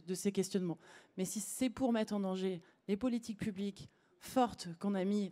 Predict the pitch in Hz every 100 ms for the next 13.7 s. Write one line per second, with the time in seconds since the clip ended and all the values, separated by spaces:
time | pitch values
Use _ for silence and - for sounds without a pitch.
0 | - 180 175 185 - 175 175 185 208 269
1 | - - - - - 175 160 190 190 202
2 | - 160 160 - 180 170 202 262 196 _
3 | - 185 175 165 170 240 294 _ _ _
4 | - 165 160 151 160 226 262 220 214 202
5 | 214 233 208 202 190 - 180 165 170 175
6 | 226 - 208 208 208 190 214 - 196 196
7 | 180 175 165 147 - _ - - - 175
8 | - 180 175 170 196 240 - 196 170 190
9 | 220 180 175 165 180 165 156 175 170 147
10 | _ 185 185 185 165 170 175 165 170 165
11 | 160 196 226 - - - 170 190 190 180
12 | 208 - 180 185 175 196 190 175 170 220
13 | - - 175 160 - 185